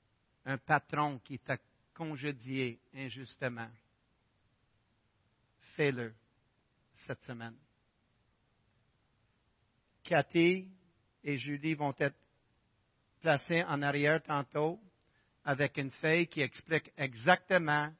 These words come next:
c'est quoi le processus que nous avons suivi. Il y a cinq étapes. Très clair. Tu énumères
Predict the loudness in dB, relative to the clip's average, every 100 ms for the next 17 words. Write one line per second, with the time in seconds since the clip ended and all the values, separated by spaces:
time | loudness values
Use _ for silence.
0 | _ -12 -6 -4 0 0 0 -4 -6 -6
1 | -8 -8 -8 -8 -10 -12 -16 _ _ _
2 | -10 -6 -4 0 0 0 -8 -10 -14 -14
3 | -12 -14 -16 _ _ _ _ _ _ _
4 | _ _ _ _ _ _ _ _ _ _
5 | _ _ _ _ _ _ _ _ _ _
6 | 0 2 2 4 4 4 2 4 4 2
7 | _ _ _ _ _ _ _ _ _ _
8 | _ _ _ _ _ _ _ _ _ _
9 | _ _ _ _ _ _ 2 4 4 2
10 | 2 -2 -16 _ _ _ _ _ _ _
11 | _ _ _ _ -16 -14 -4 0 2 2
12 | 4 4 4 -2